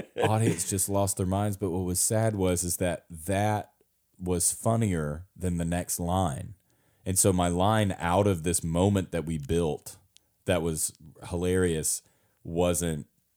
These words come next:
it really wasn't technically appropriate. Like, what I did there,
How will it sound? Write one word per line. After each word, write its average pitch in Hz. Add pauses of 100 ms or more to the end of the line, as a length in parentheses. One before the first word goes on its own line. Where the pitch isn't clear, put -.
(240)
it 92 (100)
really 107
wasn't 87 (140)
technically 90
appropriate. 76
Like, 82
what 95
I 87
did 80
there, 73